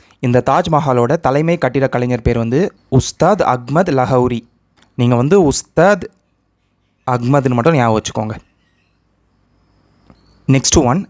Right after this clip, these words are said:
சரியான அமிலம் மற்றும் அதன் பயன்களை தேர்ந்தெடு. இந்த நாலு ஆப்ஷன்ல எது கரெக்ட்னு கேக்குறாங்க. ஆன்சர் வந்து ஆப்ஷன் சி, வினிகர்.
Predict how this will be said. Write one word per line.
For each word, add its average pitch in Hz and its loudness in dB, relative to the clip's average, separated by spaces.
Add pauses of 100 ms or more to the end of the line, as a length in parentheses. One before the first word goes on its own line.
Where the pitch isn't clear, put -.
(160)
சரியான 185 2
அமிலம் 151 2
மற்றும் 131 -2
அதன் 147 0
பயன்களை 135 0
தேர்ந்தெடு. 120 0 (680)
இந்த 123 0
நாலு 127 2
ஆப்ஷன்ல 147 0
எது 147 0 (100)
கரெக்ட்னு 135 -2
கேக்குறாங்க. 110 -6 (1300)
ஆன்சர் 143 2
வந்து 135 2
ஆப்ஷன் 143 -2
சி, 139 -4 (160)
வினிகர். 127 -2